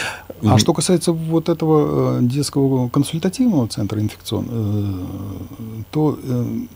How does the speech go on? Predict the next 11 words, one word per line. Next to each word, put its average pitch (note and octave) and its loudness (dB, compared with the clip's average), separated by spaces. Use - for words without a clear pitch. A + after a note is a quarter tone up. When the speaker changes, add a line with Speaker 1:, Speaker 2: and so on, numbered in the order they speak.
Speaker 2:
он, F3 4
м, C3 4
предназначен D3 4
в - -8
первую A#2 6
очередь G2+ -2
для B2 4
диспансерного A2+ 0
наблюдения A2+ 2
за G#2+ 2
детьми A2+ 4